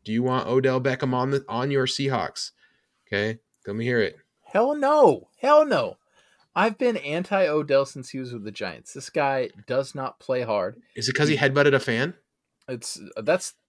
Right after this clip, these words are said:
Speaker 2: that shows some fire. I'll take him now. Never mind, I'm back on him. No. So he,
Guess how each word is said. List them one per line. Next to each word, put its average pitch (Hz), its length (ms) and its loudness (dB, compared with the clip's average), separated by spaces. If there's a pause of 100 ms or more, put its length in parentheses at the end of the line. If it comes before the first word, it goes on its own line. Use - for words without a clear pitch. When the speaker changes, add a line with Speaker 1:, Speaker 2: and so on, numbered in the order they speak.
(120)
Speaker 2:
that 165 220 0
shows 131 240 0
some 101 160 -14
fire. 131 340 0
I'll 123 140 0
take - 280 -4
him 95 120 -8
now. 98 360 -6
Never 110 120 -8
mind, 101 220 -8
I'm 95 40 -12
back 104 220 -6
on 107 100 -8
him. 98 100 -10
No. 160 220 4 (320)
So - 400 0
he, 180 460 -4